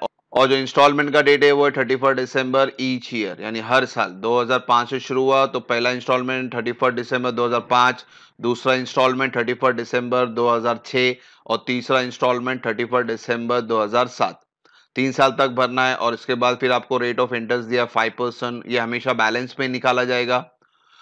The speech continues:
तो बच्चों, सबसे पहले कैश प्राइस स्टार्ट करते हैं। कैश प्राइस के डेट के साथ शुरू करेंगे वन वन ज़ीरो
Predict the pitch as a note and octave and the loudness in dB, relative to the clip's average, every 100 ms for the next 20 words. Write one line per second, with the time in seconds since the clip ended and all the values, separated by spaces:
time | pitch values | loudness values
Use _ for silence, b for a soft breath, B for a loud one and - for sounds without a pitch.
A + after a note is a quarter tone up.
0 | b - C3 C3 C#3 C#3 C#3 - C3 C#3 | b -4 0 0 0 -2 -2 -2 0 0
1 | C#3 C3+ B2+ - C#3+ C#3 - C#3 B2 C#3+ | 0 2 0 0 -2 0 4 4 4 0
2 | B2+ C#3 C#3 C3+ C3 B2+ B2 - C3 C3 | 0 0 0 0 0 0 -2 -2 -2 -2
3 | - C3 A#2 B2+ C3 C3+ - C3+ C3+ C3 | 0 0 0 2 4 4 0 0 2 0
4 | - C3 B2+ C3 C3 C3 B2+ B2+ B2+ B2 | -2 -4 -2 -2 -2 -2 -2 -2 -2 -4
5 | A#2+ B2 | -2 0